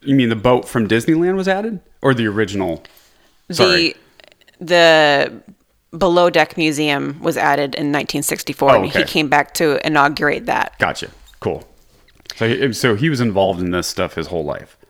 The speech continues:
Speaker 2: Yeah.
Speaker 1: That's really cool.
Speaker 2: I'm always gonna think of that when I look at Fowler.
Speaker 1: See, I,
Speaker 2: Well,
Speaker 1: yeah.
Speaker 2: no, that was, sorry. That was Richmond.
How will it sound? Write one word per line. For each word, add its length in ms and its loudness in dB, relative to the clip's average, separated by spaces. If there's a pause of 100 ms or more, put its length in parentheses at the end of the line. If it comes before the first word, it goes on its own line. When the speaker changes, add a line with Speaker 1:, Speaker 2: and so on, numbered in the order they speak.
(280)
Speaker 2:
Yeah. 220 -2 (140)
Speaker 1:
That's 200 -12
really 160 -8
cool. 300 -10 (400)
Speaker 2:
I'm 200 2
always 200 2
gonna 140 -4
think 180 -6
of 60 -4
that 140 -2
when 100 -4
I 80 -6
look 160 -8
at 140 -8 (280)
Fowler. 600 -10 (220)
Speaker 1:
See, 180 -4
I, 140 -2
Speaker 2:
Well, 280 2
Speaker 1:
yeah. 100 -6
Speaker 2:
no, 220 -2
that 140 0
was, 140 -6
sorry. 420 -2 (380)
That 120 -4
was 160 -6
Richmond. 420 -6